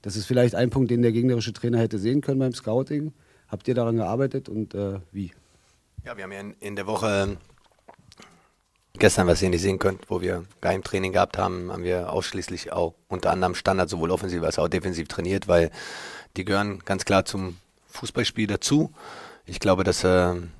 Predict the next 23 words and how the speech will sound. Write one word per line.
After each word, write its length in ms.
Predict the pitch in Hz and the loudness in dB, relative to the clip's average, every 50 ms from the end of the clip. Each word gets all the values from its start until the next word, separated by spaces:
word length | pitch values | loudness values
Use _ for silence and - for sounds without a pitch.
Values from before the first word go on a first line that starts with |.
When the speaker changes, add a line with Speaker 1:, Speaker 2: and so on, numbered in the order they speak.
| - - - - - | -20 -20 -20 -18 -4
Speaker 2:
es 480 | - 95 82 - - - - - - - - _ _ _ _ _ - | 0 0 0 0 -2 -6 -8 -10 -12 -16 -20 _ _ _ _ _ 0
auch 200 | - 90 95 101 | 6 8 8 8
eine 280 | 78 95 95 95 90 - - _ - | 8 6 4 0 -2 -6 -12 _ -6
gewisse 400 | 95 95 92 98 107 - - 95 | -4 -2 0 0 0 2 2 2
Sache 260 | 85 101 92 - 104 | 2 2 2 2 0
von 160 | - 104 95 | -4 -2 -2
Automatismen 680 | 92 92 87 98 85 87 - - 123 120 - 147 135 143 | -2 -2 -2 0 0 0 0 0 -2 -2 0 0 0 2
ist, 240 | - - - - - _ _ _ _ | 0 0 -2 -6 -10 _ _ _ _
weil 320 | 90 90 85 85 82 - - | -2 0 0 0 -2 -4 -6
jeder 220 | - 104 98 104 - | -6 -4 -4 -4 -4
verteidigt 460 | - 90 - 92 95 90 85 - - | -2 2 4 4 4 4 2 0 2
die 60 | 95 | 2
anders, 260 | 85 90 87 82 - | 4 4 4 2 2
der 100 | - - | 0 0
eine 180 | - 87 85 85 | 2 2 2 2
Raum, 320 | 80 87 90 90 87 87 | 4 4 4 2 2 0
der 100 | 85 87 | 0 0
eine 120 | 90 87 85 | 0 0 0
Misch-, 280 | 82 87 - - - 107 - - | -2 -2 -2 -4 -8 -10 -8 -6
der 80 | 78 | -4
eine 220 | 85 87 87 82 - - _ _ - | -2 -2 -4 -6 -8 -14 _ _ 4
reine 240 | 69 85 90 90 | 4 4 4 4
Manndeckung. 520 | 87 95 98 95 90 90 - - 90 90 | 2 2 2 4 2 0 0 0 -4 -6